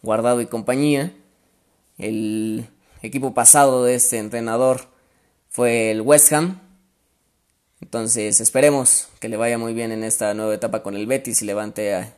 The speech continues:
a este equipo. Nos mantenemos en la cancha española, pues la joven promesa del Barcelona, Ansu Fati, fue testigo de su primer tarjeta roja como profesional.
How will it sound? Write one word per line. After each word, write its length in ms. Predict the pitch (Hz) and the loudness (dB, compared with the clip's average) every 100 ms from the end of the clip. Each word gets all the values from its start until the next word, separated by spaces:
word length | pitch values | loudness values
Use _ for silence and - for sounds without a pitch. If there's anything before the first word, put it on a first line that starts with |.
| - | -6
a 120 | 104 | -4
este 260 | 113 - 104 | -2 -4 -8
equipo. 340 | 110 98 73 - _ _ _ _ _ _ _ _ | -8 -10 -12 -16 _ _ _ _ _ _ _ _
Nos 100 | - | -10
mantenemos 580 | 110 113 131 147 147 131 | -8 -2 0 2 0 -2
en 140 | 120 | -2
la 100 | 113 | -2
cancha 220 | 113 139 - | -2 -4 -4
española, 680 | - 139 156 151 170 - _ _ _ _ _ | 0 2 4 4 2 -4 _ _ _ _ _
pues 140 | 113 | -8
la 80 | 110 | -6
joven 320 | 107 127 123 | -2 -2 -2
promesa 440 | 113 113 123 123 120 | -2 -4 0 0 2
del 160 | 110 | 0
Barcelona, 540 | 107 110 117 120 123 - | -2 -4 -4 -4 -6 -4
Ansu 360 | 135 143 - 123 | -2 -2 -2 2
Fati, 580 | 156 143 139 160 - _ _ _ _ _ _ | 4 4 2 -2 -6 _ _ _ _ _ _
fue 140 | - 151 | 0 4
testigo 560 | 170 - 202 185 - - - | 4 4 4 2 2 -6 -10
de 340 | 127 123 120 120 | -2 0 2 0
su 120 | 131 | 0
primer 240 | 123 131 135 | -2 -2 0
tarjeta 400 | 135 - 143 127 | 0 0 0 2
roja 340 | 143 147 135 | 4 2 -2
como 180 | 120 110 | -4 -4
profesional. 720 | 113 117 110 123 139 127 - | -6 -4 -2 0 0 -2 -8